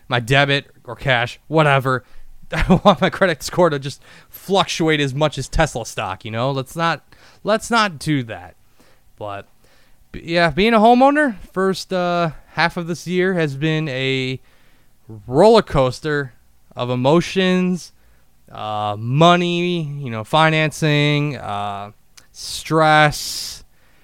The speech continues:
you know, just timing and, you know, making all that, free, making as much free time as you can to,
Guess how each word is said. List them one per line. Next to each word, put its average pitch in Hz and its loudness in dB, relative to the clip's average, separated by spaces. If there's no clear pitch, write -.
you 110 -12
know, 110 -12
just - -14
timing 139 4
and, 107 -6
you 101 -12
know, 95 -12
making 110 -10
all 107 -6
that, 98 -6
free, - -20
making 120 -8
as 117 -12
much 135 -6
free 139 -6
time 135 -6
as 117 -10
you 110 -18
can 123 -4
to, 107 -6